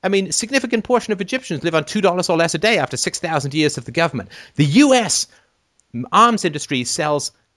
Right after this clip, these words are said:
more arms, per, says two times the amount of arms per capita in the Middle East than anywhere else in the world. We are continually arming, and this happens in Canada as well, we're continually arming Middle Eastern governments in return for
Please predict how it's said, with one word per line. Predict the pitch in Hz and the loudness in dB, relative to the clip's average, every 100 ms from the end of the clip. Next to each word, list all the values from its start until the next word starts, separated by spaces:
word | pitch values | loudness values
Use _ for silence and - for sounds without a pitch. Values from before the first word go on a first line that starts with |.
| _ | _
more | 127 139 196 240 226 | -8 0 4 4 6
arms, | 175 160 160 | 4 4 0
per, | - - _ | -8 -12 _
says | - 208 - _ | -4 -4 -4 _
two | - 302 | 4 4
times | 285 226 214 185 | 4 0 -2 -2
the | 175 | -2
amount | 147 139 | -2 -2
of | 135 | -4
arms | - 139 139 | -2 0 0
per | - | -4
capita | 135 165 151 131 | -6 -2 -2 0
in | 120 | -2
the | 120 | -2
Middle | 123 113 | -2 -2
East | 117 - | -2 -2
than | 120 | -2
anywhere | 185 208 160 135 | 0 2 2 2
else | 127 120 | 0 -2
in | 117 | -4
the | |
world. | 110 104 92 | -4 -4 -4
We | 196 214 | 0 0
are | |
continually | 143 135 - 233 240 190 - | 2 -2 0 2 2 0 2
arming, | 147 156 110 110 _ _ - | 2 2 0 -6 _ _ -8
and | 120 120 | -6 -6
this | 147 | -8
happens | 156 135 117 | -8 -6 -8
in | 120 | -6
Canada | 123 110 104 101 | -4 -2 -4 -8
as | 98 | -4
well, | 104 147 | -2 -2
we're | 151 | -2
continually | 151 139 247 262 214 180 | -4 0 2 2 2 2
arming | 151 175 123 - _ _ _ _ _ - | 4 4 2 -6 _ _ _ _ _ -8
Middle | 135 214 226 | 4 4 4
Eastern | 190 175 165 | 0 -2 -4
governments | 139 117 113 110 - | -2 -2 -2 -6 -6
in | 139 123 | -6 -4
return | 123 175 185 170 | -4 -2 -2 -4
for | - 107 110 110 | -4 0 0 0